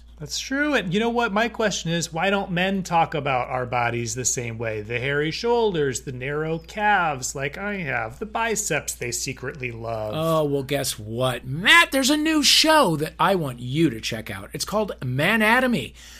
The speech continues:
Speaker 2: where men talk openly, frankly, and hilariously about their own bodies. Each week, comedian Danny Wallace, he wrote the book Yes Man, where he said yes to everything for a year. Um, he also said yes to turning it into a movie with John Car-,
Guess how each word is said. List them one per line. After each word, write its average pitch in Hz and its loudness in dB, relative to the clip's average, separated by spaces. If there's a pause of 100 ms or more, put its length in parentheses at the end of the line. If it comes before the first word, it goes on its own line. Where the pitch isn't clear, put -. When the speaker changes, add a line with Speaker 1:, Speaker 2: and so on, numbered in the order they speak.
(200)
Speaker 2:
where 123 -2
men 135 0
talk 90 -8
openly, 160 -2
frankly, 127 -8 (120)
and 107 -6
hilariously 104 -6 (340)
about 104 -10
their 131 -6
own 135 -6
bodies. - -8
Each 147 -6
week, 175 -2 (220)
comedian 151 -2
Danny 135 -6
Wallace, 127 -6 (200)
he 139 -4
wrote 139 0
the 135 -10
book 165 -2
Yes 123 -2
Man, 113 -6 (340)
where 117 -4
he 113 -4
said 113 -2
yes 127 -2
to 156 -4
everything 123 -4
for - -6
a 151 -2
year. 127 -4 (440)
Um, 107 -8
he 120 -8
also 123 -6
said 120 -2
yes 123 -2
to 123 -2
turning 123 -2
it 117 -2
into 120 -4
a 117 -4
movie 117 -4
with 113 -8
John 120 -6
Car-, 170 -2